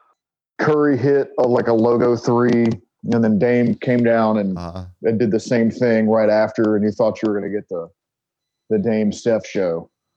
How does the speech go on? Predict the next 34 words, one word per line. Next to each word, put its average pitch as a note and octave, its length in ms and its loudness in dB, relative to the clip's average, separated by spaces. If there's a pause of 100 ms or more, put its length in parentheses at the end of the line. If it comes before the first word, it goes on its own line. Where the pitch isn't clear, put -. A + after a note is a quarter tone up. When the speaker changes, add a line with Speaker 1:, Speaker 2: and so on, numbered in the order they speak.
(200)
Speaker 2:
I F#2+ 60 -10
didn't A#2 260 -2
even A2+ 160 0
Speaker 1:
And, F2+ 80 -10
Speaker 2:
care A2 220 2
Speaker 1:
uh, G#2 40 0
Speaker 2:
that F#2 160 0
I F#2 60 0
lost F#2 340 -4
money F#2+ 320 -2
on E2 160 -6
the E2 60 -8
game E2 560 -6 (260)
Speaker 1:
<laughs> G2+ 800 -8
Speaker 2:
with G2+ 140 -10
the G#2 80 -4
Warriors G2 440 -2
winning. F#2+ 360 -8
I F2 80 -8
didn't F#2+ 140 -6
even F#2+ 160 -8
care. F2 440 -8
I - 60 -18
was - 140 -20
like, - 200 -20
I - 40 -20
was - 120 -20
happy F2+ 280 -12
Speaker 1:
Yeah. F2+ 40 -10
Speaker 2:
to F2 80 -12
see F#2+ 140 -12
'em F2 160 -10
playing E2+ 280 -12
well. E2+ 360 -12